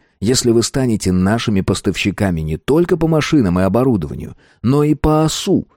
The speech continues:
не говоря уже про инициативные проекты автоматизации и интенсификации. Деньги есть. Твердые заказы есть.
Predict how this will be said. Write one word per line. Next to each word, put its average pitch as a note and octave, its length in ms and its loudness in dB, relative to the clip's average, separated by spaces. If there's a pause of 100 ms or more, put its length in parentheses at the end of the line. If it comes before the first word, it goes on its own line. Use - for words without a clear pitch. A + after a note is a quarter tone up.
(240)
не A2+ 160 0
говоря A#2 420 2
уже A2+ 240 2
про A#2 240 2
инициативные A2 800 0
проекты F#2+ 640 -2 (160)
автоматизации G#2 960 -2
и A2+ 260 0 (160)
интенсификации. C3 1200 -2 (460)
Деньги G3 480 2
есть. F#3+ 640 0 (560)
Твердые C3+ 640 2
заказы C#2+ 580 -6
есть. B2 560 -2